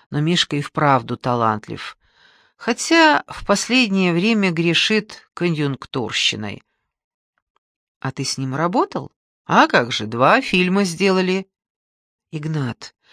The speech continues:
я хочу видеть все твои фильмы». «Да ну, ещё чего. Игнат, делать тебе нечего». Или я в ответ должен воскликнуть: «Любимая,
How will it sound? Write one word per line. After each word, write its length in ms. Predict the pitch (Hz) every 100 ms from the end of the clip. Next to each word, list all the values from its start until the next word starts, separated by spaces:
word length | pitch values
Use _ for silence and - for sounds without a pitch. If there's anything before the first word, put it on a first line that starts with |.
| - - -
я 140 | 139 180
хочу 320 | 180 - 151
видеть 440 | 131 165 196 214
все 360 | - - 160 190
твои 320 | 190 160 165
фильмы». 580 | - 170 135 123 120 135 _ _ _ -
«Да 300 | 123 151 165
ну, 440 | 175 196 165 135 135
ещё 520 | 202 214 - 196 139
чего. 420 | - 123 107 95 _ _ -
Игнат, 840 | 143 185 233 233 185 156 180 - _ _ _ _ _ _ _ _ -
делать 420 | 151 349 381 135
тебе 280 | 139 135 135
нечего». 640 | 135 120 - 113 104 101 _ _ _ _ _ _ _ _ _ -
Или 160 | 180 180
я 240 | 175 185
в 40 | 175
ответ 400 | 170 175 190 165
должен 400 | 165 160 165 156
воскликнуть: 840 | 160 - - 175 156 160 156 - _ _ -
«Любимая, 1000 | 123 180 214 240 285 247 127 110 92